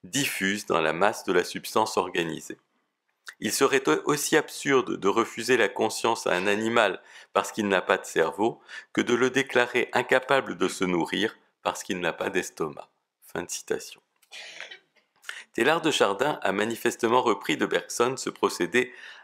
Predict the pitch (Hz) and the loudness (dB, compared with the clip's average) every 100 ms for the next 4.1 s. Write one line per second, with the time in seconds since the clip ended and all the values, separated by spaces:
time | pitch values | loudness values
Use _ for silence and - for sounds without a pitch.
0 | - 104 107 117 120 120 - 98 120 131 | 2 2 4 2 4 2 2 0 0 0
1 | - 107 - 120 127 - 90 92 - 101 | -4 -6 0 2 0 0 0 0 0 0
2 | 101 90 - 117 - - - 92 90 82 | 0 -2 -2 -2 -2 -8 -6 -4 -2 -2
3 | 78 - - 87 82 78 - - - - | -4 -10 -14 -6 -2 -2 -4 -16 -14 -14
4 | - | -14